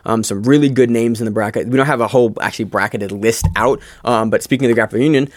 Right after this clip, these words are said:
Javier Paloma, host of the gra-, co-host of the Grappling Union podcast, is going to be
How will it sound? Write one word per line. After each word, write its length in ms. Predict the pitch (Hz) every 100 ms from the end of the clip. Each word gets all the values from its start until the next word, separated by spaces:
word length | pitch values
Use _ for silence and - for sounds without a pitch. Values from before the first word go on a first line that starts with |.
| -
Javier 400 | 117 117 127 123
Paloma, 440 | - 156 180 95 - _ - _ -
host 340 | 135 123 -
of 240 | 117 110
the 60 | 110
gra-, 200 | 110 -
co-host 420 | - 147 120 117
of 120 | 104
the 80 | 107
Grappling 320 | 107 104 113
Union 140 | 107 104
podcast, 420 | 135 127 104 101 - - -
is 220 | 117 107
going 240 | 123 123
to 40 | 113
be 360 | 117 113 104